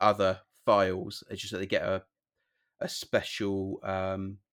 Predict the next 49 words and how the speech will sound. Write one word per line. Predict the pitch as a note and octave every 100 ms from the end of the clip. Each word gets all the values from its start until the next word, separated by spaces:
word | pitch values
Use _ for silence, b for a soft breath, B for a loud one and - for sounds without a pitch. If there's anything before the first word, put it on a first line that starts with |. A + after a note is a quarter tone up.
| _ _ - _ _ _ _ _ _ _ _ _ _
uh, | F#2 F#2+
extension | - - G#2+ G2 - G2+
on | F#2+
them | F2+
'cause | -
they, | F#2+
in | F#2+ F#2+
effect, | F#2 - -
get | E2+
encrypted, | E2+ - G#2+ - F#2 F2
so | - F#2 D#2+ -
they | G2 F#2+
are | F#2
protected. | - - - - - - - -
But | F#2+ - _ _ _ _ _ _ -
it's, | F#2+ - -
it's | G#2 -
not | A#2 F#2+ _ _ _ _ _ _ -
a |
hundred | G2 G#2+
percent | B2 - F2+ F2
there, | G2 F#2
really, | F2+ F2+ F#2
with | F2+
those | - F2+ -
sort | -
of | -
documents. | F2+ - E2+
But | A2 E2
it, | F#2+ -
it, | G#2 - -
I | G#2+
don't | G#2
think | A2+ G#2
anything | G#2 F#2+ -
out | F#2+ F2+
there | F#2
would | G2 F#2+
be | F#2+
able | F#2+
to |
classify | - F#2+ - - F#2+ F#2 - _ _ _ _ _ _ -
that | E2 -
sort | F#2+ -
of |
document | - - G2 -
data | F#2+ - F#2+
anyway, | F#2+ F2+ F2+
really. | F#2 F2+